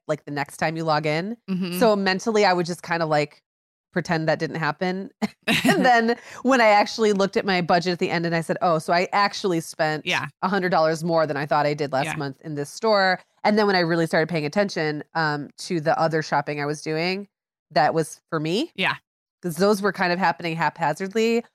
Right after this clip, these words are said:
Speaker 1: or I was eating out 'cause I didn't have food in the house.
Speaker 2: Mm-hmm.
Speaker 1: That was another thing I was doing. And then I wasn't really comparing the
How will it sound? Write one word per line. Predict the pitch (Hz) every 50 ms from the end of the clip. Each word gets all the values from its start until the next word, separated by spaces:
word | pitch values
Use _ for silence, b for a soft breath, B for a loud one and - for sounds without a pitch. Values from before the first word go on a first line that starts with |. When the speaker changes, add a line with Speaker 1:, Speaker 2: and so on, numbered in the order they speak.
| _ _ _
Speaker 1:
or | - 226 220 202
I | 202
was | 196 - 202
eating | 202 190 165 147
out | 143 160 170 -
'cause | - 202 165
I | 180
didn't | 156 170 147 156
have | 175 165 139
food | - 156 143
in | 151
the | 170
house. | 185 202 214 226 196
Speaker 2:
Mm-hmm. | 185 190 196 190 185 190 180
Speaker 1:
That | 160 151
was | 165 160
another | 165 160 165 165
thing | - 165 156
I | 156
was | 151 151 147
doing. | - 170 160 156 151
And | - 180 185 170
then | 185 185
I | 180 180
wasn't | 165 180 190 190 196 147 170 151
really | 165 180 170 160 160 160 156 160 156 _ _ _ _ _ _ _ _ _ _ _ _ _ _ _ _ _ _ _
comparing | - 214 208 196 - - 196 175 170 175 175 175 175 175 156
the | 170 165 160 156 156 160 185